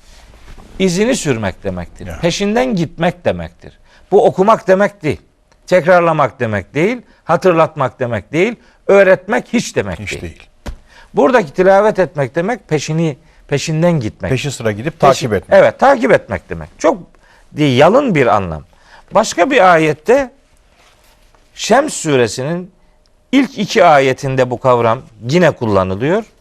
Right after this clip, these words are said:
Speaker 1: Orada buyuruyor ki Yüce Allah ve estağfirullah ve şemsi ve duhaha.
Speaker 2: Hı hı.
Speaker 1: İşte güneşe ve onun aydınlığına yemin olsun.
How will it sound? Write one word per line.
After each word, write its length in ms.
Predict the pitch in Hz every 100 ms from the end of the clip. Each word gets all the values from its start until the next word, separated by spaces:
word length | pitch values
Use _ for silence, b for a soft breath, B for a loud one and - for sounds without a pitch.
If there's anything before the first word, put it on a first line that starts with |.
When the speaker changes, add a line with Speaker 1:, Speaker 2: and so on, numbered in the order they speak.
| b b b b
Speaker 1:
Orada 260 | 185 196 202
buyuruyor 280 | 226 269 277
ki 60 |
Yüce 220 | 196 123 110
Allah 320 | 98 98 98
ve 60 |
estağfirullah 640 | - - 165 135 123 156 185 b b b
ve 140 | 143 185
şemsi 440 | - 233 220 214
ve 140 | 214
duhaha. 560 | 180 156 165 107 85 76 -
Speaker 2:
Hı 60 |
hı. 60 | 123 101 87 b b
Speaker 1:
İşte 240 | - 147 127
güneşe 640 | 107 190 190 170 208 190
ve 40 |
onun 320 | 156 151 170
aydınlığına 800 | 156 139 139 143 135 127 110 107 -
yemin 340 | 113 135 151 127
olsun. 420 | 107 - 196